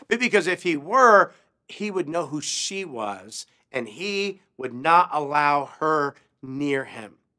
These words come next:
Because the Pharisees believed godly people, religious people, sinless people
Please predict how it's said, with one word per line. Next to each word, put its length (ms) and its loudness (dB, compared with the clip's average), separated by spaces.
Because 720 0
the 80 -18
Pharisees 480 -2
believed 560 -6
godly 440 4
people, 460 -14
religious 720 0
people, 480 -20
sinless 640 4
people 640 -4